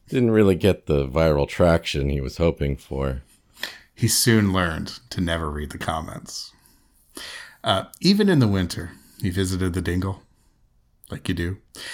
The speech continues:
Speaker 2: When the trees were bare and there were great squidgy pools of water, he would still go and plunge about, humming to himself,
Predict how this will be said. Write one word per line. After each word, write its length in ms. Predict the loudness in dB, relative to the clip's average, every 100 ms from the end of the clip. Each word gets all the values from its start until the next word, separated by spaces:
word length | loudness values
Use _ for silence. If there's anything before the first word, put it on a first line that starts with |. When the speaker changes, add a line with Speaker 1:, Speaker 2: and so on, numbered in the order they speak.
| -14 -4
Speaker 2:
When 200 | 4 6
the 80 | 6
trees 380 | 4 6 6 6
were 80 |
bare 640 | 2 2 2 2 2 2 0
and 140 | 0
there 100 | 0
were 200 | -2 -6 -6
great 260 | 0 0
squidgy 640 | 2 0 2 2 2 0 0
pools 480 | 0 0 0 -2
of 180 | -6 -8
water, 460 | -6 -2 0 -2 -4
he 140 | -6
would 160 | -6 -2
still 540 | -4 -4 -4 -2 -2
go 380 | 0 0 0 0
and 200 | -4 -6 _ -12
plunge 360 | -4 -2 0
about, 480 | -2 -2 -4 -4 -12 _ -20 -8
humming 320 | 0 2 2 2
to 140 | 0
himself, 640 | 0 -2 -2 -4 -4 -10